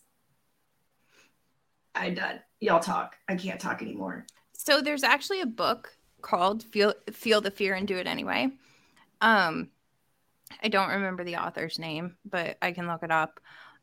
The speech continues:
Speaker 2: Uh, and it's, it's really great, but it talks a lot about this concept. And it was very helpful for me because, um, as I try to logic through a lot of things, I think that I try to overcome certain feelings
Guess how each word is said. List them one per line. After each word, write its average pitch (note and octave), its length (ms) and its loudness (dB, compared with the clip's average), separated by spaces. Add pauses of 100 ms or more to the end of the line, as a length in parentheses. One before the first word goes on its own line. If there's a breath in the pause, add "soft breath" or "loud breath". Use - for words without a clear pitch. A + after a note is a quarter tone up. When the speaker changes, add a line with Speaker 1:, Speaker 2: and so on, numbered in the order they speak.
(120)
Speaker 2:
Uh, G#3 280 10
and A#3+ 160 8
it's, A3+ 300 2
it's B3+ 180 8
really E4 180 8
great, D4 200 6
but C4+ 100 2
it B3+ 100 4
talks D#4 260 8
a C#4+ 40 0
lot G3+ 160 8
about G3+ 160 4
this F#3 340 0 (120)
concept. G#3+ 680 4
And A3 100 4
it A3 80 4
was G#3+ 140 4
very E4+ 240 6
helpful B3 380 4
for B3 260 -2
me C4 280 6
because, G3 800 0
um, F3+ 540 0 (280)
as A#3 160 6
I A#3+ 60 6
try C#4 200 6
to F#4+ 100 6
logic G#3 480 6
through F#3+ 240 0
a - 20 2
lot A3+ 200 4
of C4 120 -2
things, F4+ 460 -4
I - 120 6
think A#3 220 2
that A3 100 2
I A3 80 8
try G3+ 220 2
to F#3 180 0
overcome F#3 640 0
certain C4+ 380 4
feelings D#4+ 500 -2